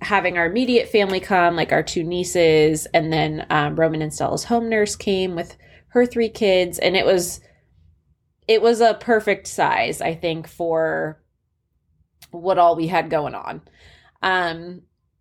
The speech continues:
but yeah, it's been, it's been a hell of a couple months. Let me tell you. <laughs> We've also been dealing with, uh, Stella has been having these, like,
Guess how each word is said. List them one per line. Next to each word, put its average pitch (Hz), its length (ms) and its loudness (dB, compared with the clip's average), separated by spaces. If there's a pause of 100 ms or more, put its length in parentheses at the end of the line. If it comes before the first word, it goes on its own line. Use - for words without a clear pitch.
(220)
but 185 560 2 (1040)
yeah, 208 440 2
it's 196 280 -2
been, 247 540 0 (1500)
it's 202 240 -6
been 269 160 -4
a 254 80 0
hell 175 480 -2
of 156 240 -2 (240)
a - 60 -4
couple - 260 -6
months. - 560 -10 (480)
Let - 320 2
me 202 140 -2
tell 185 200 0
you. 104 400 -4 (200)
<laughs> - 880 -10
We've 202 220 2
also 202 420 4
been 180 220 0
dealing 160 380 2
with, 147 260 -2 (240)
uh, 127 400 0 (960)
Stella 214 720 2
has 190 200 -2
been 160 140 -2
having 151 400 0
these, 151 220 -6
like, - 200 -4